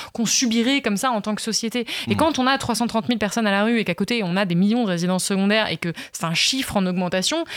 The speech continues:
Speaker 1: ça pose quand même question sur l'organisation de la société. Et je le disais en début
Speaker 2: Mm.
Speaker 1: de cette émission, l'économie, c'est les choix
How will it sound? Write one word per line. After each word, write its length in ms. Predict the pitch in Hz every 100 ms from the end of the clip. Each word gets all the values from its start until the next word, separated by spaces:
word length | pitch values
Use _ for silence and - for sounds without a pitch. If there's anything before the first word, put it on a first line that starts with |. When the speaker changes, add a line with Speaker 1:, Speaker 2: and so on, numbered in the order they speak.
| -
Speaker 1:
ça 140 | - 185
pose 420 | - 339 285 202 - - _
quand 100 | 254
même 140 | 247
question 360 | 233 233 - 339 359 339 311 262
sur 300 | - 285 320 - 98
l'organisation 720 | 214 220 262 262 262 262 262
de 40 | 311
la 100 | 254
société. 500 | 269 240 269 294 220
Et 40 |
je 80 | 185
le 100 | 233
disais 220 | 220 254
en 80 | 294
début 260 | 226 214 240
Speaker 2:
Mm. 40 |
Speaker 1:
de 100 | 214
cette 180 | 190 196
émission, 380 | 220 254 339 294
l'économie, 600 | 208 214 240 254 320 339
c'est 200 | - 202
les 120 | 202
choix 460 | - - 302 330